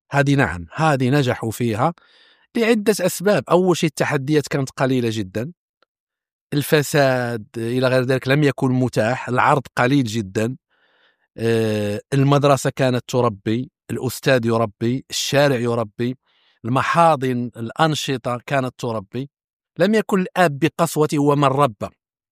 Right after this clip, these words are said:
ولذلك من تربى على القسوة ووجد بيئة تحضن في المجتمع، طلعت نماذج رائعة جدًا، هي النماذج التي نفتخر بها في مجتمعاتنا العربية، وأيضًا في المجتمع الكويتي بشكل كبير جدًا.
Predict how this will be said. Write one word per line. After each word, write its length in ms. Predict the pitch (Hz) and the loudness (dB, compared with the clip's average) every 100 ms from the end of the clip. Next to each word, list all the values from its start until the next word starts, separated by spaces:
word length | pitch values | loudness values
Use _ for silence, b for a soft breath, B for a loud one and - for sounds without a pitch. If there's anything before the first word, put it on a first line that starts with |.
| _ b b b - | _ b b b -2
ولذلك 460 | 135 175 226 - | 0 2 0 0
من 320 | 202 208 202 | 0 2 0
تربى 440 | - 170 175 143 156 | 2 2 2 -2 -2
على 180 | 139 160 | 0 -2
القسوة 480 | - 127 - 98 90 | -4 -8 -8 -14 0
ووجد 500 | 135 180 175 170 160 | 2 4 4 4 2
بيئة 320 | 151 170 151 | 2 0 -2
تحضن 640 | - 143 - - 143 147 | -2 -2 -2 -2 0 0
في 100 | 131 | 0
المجتمع، 640 | 143 147 - 156 165 214 175 _ - | -2 -2 0 0 2 2 0 _ 0
طلعت 460 | 160 143 113 143 - | 2 2 -2 -6 -4
نماذج 580 | 139 135 151 143 131 117 | -2 0 0 0 -2 -2
رائعة 580 | 113 139 147 139 135 131 | -2 0 -2 -2 -6 -4
جدًا، 520 | 123 131 113 151 190 214 b b b b | -4 -6 -4 -2 0 -2 b b b b
هي 140 | 139 | 0
النماذج 600 | 147 135 139 156 147 131 | 2 2 2 2 2 -2
التي 300 | 135 135 - | -2 -2 0
نفتخر 520 | 147 - 147 127 139 | -2 -2 -4 -2 -2
بها 240 | 131 131 135 | 0 0 -2
في 140 | 135 | -2
مجتمعاتنا 640 | 131 - 127 117 120 - | -4 -2 -2 -2 -2 -2
العربية، 580 | 123 107 127 139 160 190 - b b b | -2 0 -2 -2 -2 -4 -6 b b b
وأيضًا 340 | - 262 233 | -4 -2 -2
في 100 | 202 | -2
المجتمع 360 | 196 185 180 170 | 0 0 0 0
الكويتي 340 | 143 170 160 | 0 -2 -2
بشكل 280 | 160 - 139 | -4 -4 -4
كبير 300 | - 160 175 | 0 4 4
جدًا. 340 | 113 95 90 | 4 -2 -6